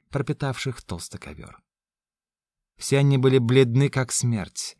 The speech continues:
их глаза искали лица друг друга в немом изумлении. Один только Космо Версаль сохранил полное самообладание. Несмотря на свой небольшой рост,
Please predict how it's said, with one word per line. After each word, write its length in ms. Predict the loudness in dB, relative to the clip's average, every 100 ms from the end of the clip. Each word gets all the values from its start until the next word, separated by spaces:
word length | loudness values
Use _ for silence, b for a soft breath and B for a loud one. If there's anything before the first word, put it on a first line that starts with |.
| b b
их 160 | 2
глаза 360 | 4 4 4 2
искали 380 | 2 2 2 2
лица 400 | 2 0 0 0
друг 240 | 2 2 2
друга 300 | 2 4 2
в 80 |
немом 360 | 4 4 2 2
изумлении. 840 | -2 0 0 0 -4 -6 -8 -12 -16 _ _ _ _ _
Один 260 | -8 -6 -4
только 220 | -6 -6
Космо 300 | -8 -6 -4
Версаль 440 | -4 -6 -4 -6
сохранил 440 | -6 -10 -8 -8 -8
полное 400 | -8 -6 -6 -8
самообладание. 840 | -8 -8 -8 -10 -14 -16 -20 _ _ _ _ _ _
Несмотря 440 | -6 -4 -4 -2
на 140 | -2 -4
свой 200 | -4 -4
небольшой 440 | -2 -4 -4 -6
рост, 400 | -6 -8 -12 -18